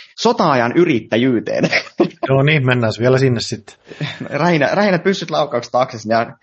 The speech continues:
Speaker 2: Kyllä.
Speaker 1: liikkuvat taakse. Mä, mä mietin tässä semmoista juttua, että, ö, ootko lukenut, Juho, koskaan, ö, tota Björn Wahlroosin kirjaa, sitä, oliko se, että onko se, onko todella vai mikä se oli se, ää, viimeisimpiä kirjaa, missä, missä Björn Wahlroos ikään Suomen historiaa käy läpi,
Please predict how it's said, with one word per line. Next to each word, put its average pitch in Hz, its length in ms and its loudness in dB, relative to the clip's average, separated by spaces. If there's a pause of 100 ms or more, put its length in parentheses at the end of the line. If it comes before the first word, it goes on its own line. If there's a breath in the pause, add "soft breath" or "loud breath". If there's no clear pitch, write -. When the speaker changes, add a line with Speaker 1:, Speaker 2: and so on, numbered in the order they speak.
Speaker 2:
Kyllä. 117 180 4
Speaker 1:
liikkuvat 120 280 2
taakse. 127 280 2
Mä, 139 160 2 (140)
mä 147 120 0
mietin 165 240 0
tässä 180 140 2
semmoista 190 300 -2
juttua, 156 240 -4
että, - 180 -2 (680 loud breath)
ö, 151 200 4
ootko - 200 0
lukenut, 208 380 2
Juho, 165 220 4
koskaan, 147 460 -4 (300)
ö, 131 340 2
tota 139 380 0
Björn 156 260 0
Wahlroosin 127 480 -2 (260)
kirjaa, 113 480 2
sitä, 104 200 -2
oliko 117 260 0
se, 107 80 -4
että 101 420 -2 (760)
onko 135 100 -4
se, - 80 -6
onko 151 220 2
todella 127 380 2
vai 92 120 2
mikä 123 220 0
se 104 80 -6
oli 98 80 -4
se, 107 300 2 (1000)
ää, 117 500 0 (400)
viimeisimpiä 117 540 2
kirjaa, 113 360 0
missä, 107 220 0 (100)
missä 120 220 -2 (160)
Björn 131 220 2
Wahlroos 120 300 0
ikään 104 160 0
Suomen 110 260 0
historiaa 92 480 -2
käy 90 200 -2
läpi, 98 240 -2